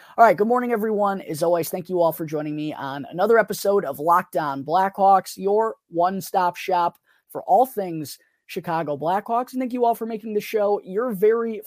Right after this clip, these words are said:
first listen here to start off your day. And a sad day it is for Chicago Blackhawks fans around the world, as yesterday on July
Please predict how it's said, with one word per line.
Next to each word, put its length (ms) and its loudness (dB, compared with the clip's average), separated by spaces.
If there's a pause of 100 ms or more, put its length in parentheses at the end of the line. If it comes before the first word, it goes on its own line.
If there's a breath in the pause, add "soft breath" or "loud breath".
first 300 -6
listen 580 -4 (440 soft breath)
here 360 -2
to 80 -14
start 300 -4
off 280 -2
your 160 -10
day. 460 4 (580)
And 140 -8
a 20 -6
sad 380 2
day 200 0
it 80 -2
is 460 -4 (400)
for 160 -8
Chicago 500 -4
Blackhawks 640 -6
fans 520 -8 (420)
around 400 2
the 80 2
world, 480 2
as 240 -8
yesterday 760 0
on 480 -8
July 640 0